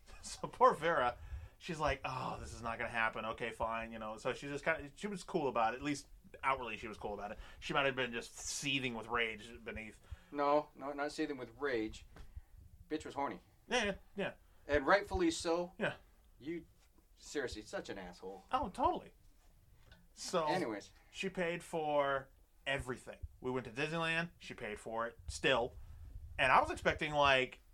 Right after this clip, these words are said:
Speaker 1: her to get pissed. I was expecting her to say, "Let's go home." Something like, nope. She was super cool about it. We, she paid for that, the Batman tattoo I got on my
Speaker 2: Yeah.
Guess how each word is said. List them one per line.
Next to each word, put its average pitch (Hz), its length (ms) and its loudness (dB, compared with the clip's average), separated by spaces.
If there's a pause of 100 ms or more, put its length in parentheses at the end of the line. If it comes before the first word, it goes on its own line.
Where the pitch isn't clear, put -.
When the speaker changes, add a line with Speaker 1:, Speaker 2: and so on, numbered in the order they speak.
(120)
Speaker 1:
her 131 200 2
to 127 80 4
get 107 160 -8
pissed. 170 360 2
I 131 40 -2
was 120 100 -4
expecting 123 240 -2
her 117 60 -6
to 113 60 -12
say, 117 160 0
"Let's 110 180 -4
go 101 140 -8
home." 170 540 4 (240)
Something 180 240 0
like, 131 160 -6
nope. 143 220 4 (340)
She 143 220 -2
was 107 220 -4
super 147 360 -6
cool 175 300 0
about 185 280 6
it. 196 100 -8 (120)
We, 123 300 -2
she - 120 -10
paid 139 240 4
for 139 120 -6
that, 117 240 -2 (140)
the 110 440 0
Batman 151 360 2
tattoo 175 360 0
I 175 40 4
got 175 160 6
on 175 60 2
my 175 120 2
Speaker 2:
Yeah. 180 300 4